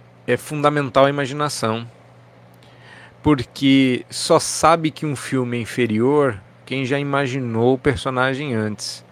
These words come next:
É claro que ver mata a imaginação, mas isso é natural, Deus criou assim. A gente tem fé e esperança, sabendo que quando a gente ver aquele que a gente espera, acabou a esperança.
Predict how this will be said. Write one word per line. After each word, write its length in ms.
É 80
claro 440
que 180
ver 680
mata 460
a 20
imaginação, 1160
mas 240
isso 200
é 60
natural, 800
Deus 240
criou 420
assim. 520
A 40
gente 340
tem 220
fé 260
e 20
esperança, 960
sabendo 580
que 140
quando 220
a 40
gente 320
ver 360
aquele 420
que 100
a 40
gente 280
espera, 460
acabou 280
a 40
esperança. 640